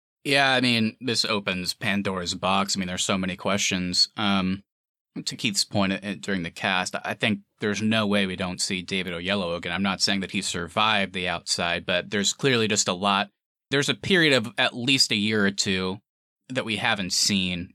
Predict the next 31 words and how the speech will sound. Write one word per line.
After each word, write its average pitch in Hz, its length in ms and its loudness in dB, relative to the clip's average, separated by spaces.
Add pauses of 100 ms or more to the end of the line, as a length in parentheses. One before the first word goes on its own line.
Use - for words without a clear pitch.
of 101 140 -4
Holston 90 460 -2
Becker, 90 340 -2
which 92 180 -4
is 92 180 -2
him 101 440 0 (140)
leaving 101 520 0
Juliet 95 500 -2
Nichols 92 640 -4
after 98 300 0
they 92 160 -2
go 90 220 -2
see 90 220 0
the 85 100 -4
digger 92 420 -2
underground. 87 640 -4
He's 90 200 -4
like, 85 200 -4 (360)
"I'll 104 140 -2
give 104 200 -2
you 95 120 0
a 95 60 -2
sign, 101 400 2
I'll 95 140 0
be 101 180 0
in 92 160 0
touch." - 400 -2 (260)
And 107 120 2
then 98 140 2
years 131 360 2
pass, 95 560 2